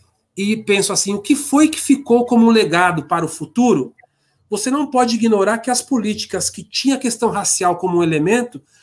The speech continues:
foram as que, as que ficaram e as que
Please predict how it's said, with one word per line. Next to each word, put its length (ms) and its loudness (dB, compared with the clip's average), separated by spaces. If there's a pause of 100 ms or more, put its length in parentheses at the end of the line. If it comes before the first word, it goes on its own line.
(140)
foram 300 2
as 80 -2
que, 100 0 (280)
as 180 -2
que 120 0
ficaram 720 -2 (720)
e 140 -2
as 160 -2
que 240 -4